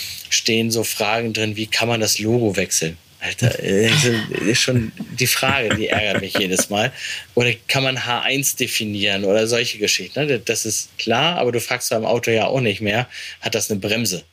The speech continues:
Also, ähm, <laughs> irgendwo bist du dann dabei. Und dann gibt's dann aber sowas wie, ist eine C-R-M-Anbindung möglich? Da schreibt natürlich jeder ja. Ob das aber,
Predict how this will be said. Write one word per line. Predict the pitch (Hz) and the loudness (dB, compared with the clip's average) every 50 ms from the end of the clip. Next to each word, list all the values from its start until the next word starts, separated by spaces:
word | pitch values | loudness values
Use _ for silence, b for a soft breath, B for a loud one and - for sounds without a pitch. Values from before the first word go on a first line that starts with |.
| _ - | _ -8
Also, | 92 95 92 90 85 _ B B B B B B B B B B _ | -6 -6 -6 -6 -8 _ B B B B B B B B B B _
ähm, | - 107 101 127 - - 131 | -4 -2 0 2 2 2 0
<laughs> | - - | 2 2
irgendwo | 185 185 160 - 208 208 - - 202 196 185 - - B B B B B B B B _ | 0 0 2 2 0 0 0 2 0 0 0 0 -4 B B B B B B B B _
bist | - 147 - - | -2 0 0 0
du | 147 | 0
dann | 135 127 120 | 0 0 0
dabei. | 120 113 113 - 117 113 113 104 - | 0 -2 0 2 2 2 2 0 -2
Und | - - 117 | -4 -4 -2
dann | 123 123 131 | -2 -2 -2
gibt's | 135 170 - - | -2 -4 -2 -2
dann | 165 | 0
aber | 151 139 131 | 2 2 2
sowas | 127 139 135 135 131 - - | 4 4 4 4 4 2 0
wie, | 131 123 | -2 -4
ist | - 123 - - | -4 -4 -2 -2
eine | 127 113 | 0 0
C-R-M-Anbindung | - - 131 120 117 87 - 135 143 131 - _ - 101 98 - 104 95 95 92 95 | 0 2 2 2 2 2 0 -4 -4 -6 -8 _ -10 -10 -4 -4 -2 0 0 0 0
möglich? | 92 92 92 - - 92 90 - - _ _ _ _ | 0 -2 -2 -4 -6 -8 -8 -8 -12 _ _ _ _
Da | - 139 | -2 -2
schreibt | - - - - | 0 0 -2 -2
natürlich | - 220 - 220 196 185 - | 0 0 0 0 0 0 2
jeder | 277 302 285 254 208 | 2 2 2 2 2
ja. | 110 107 104 - 95 110 - _ _ _ | 2 2 2 0 -2 -6 -10 _ _ _
Ob | _ 127 139 - | _ -10 -6 0
das | - 127 120 - | 0 0 0 0
aber, | - - 127 117 113 113 113 113 | 0 2 2 4 4 2 2 0